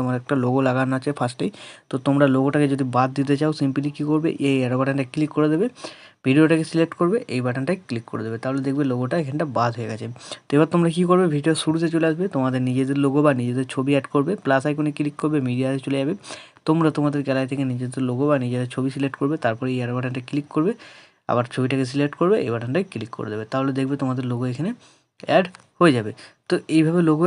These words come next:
অ্যাড হয়ে যাওয়ার পর তারপরে ভিডিওটা অ্যাড করতে হবে। তার জন্য কী করতে হবে, তোমাদের এই অ্যারো বাটনটা আবার ক্লিক করবে, নেক্সট বিটমার্কে তোমাদের টাইলমেন্টে চলে আসবে।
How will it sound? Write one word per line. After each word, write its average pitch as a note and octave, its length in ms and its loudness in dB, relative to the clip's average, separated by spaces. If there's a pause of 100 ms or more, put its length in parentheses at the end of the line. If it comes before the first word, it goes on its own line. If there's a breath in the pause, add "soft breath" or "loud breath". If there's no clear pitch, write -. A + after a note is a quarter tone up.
(120)
অ্যাড D#3 200 4
হয়ে E3 120 4
যাওয়ার C#3 160 0
পর D#3 80 0 (120)
তারপরে C3+ 360 0 (160)
ভিডিওটা C#3+ 300 0
অ্যাড C3+ 160 -2
করতে C#3+ 160 -6
হবে। D#3+ 160 0
তার B2 140 -4
জন্য C3+ 120 -2 (420 loud breath)
কী D#3 140 -4
করতে D#3 200 0
হবে, E3 160 2
তোমাদের D#3+ 240 0 (100)
এই C#3 60 0
অ্যারো B2+ 180 -2
বাটনটা C3+ 260 -2
আবার B2+ 160 -4
ক্লিক C#3+ 260 -4
করবে, D#3 140 2 (120)
নেক্সট C3 260 -4
বিটমার্কে B2+ 400 -2
তোমাদের B2 280 -4
টাইলমেন্টে B2+ 460 -2
চলে D#3+ 180 2
আসবে। D#3 160 0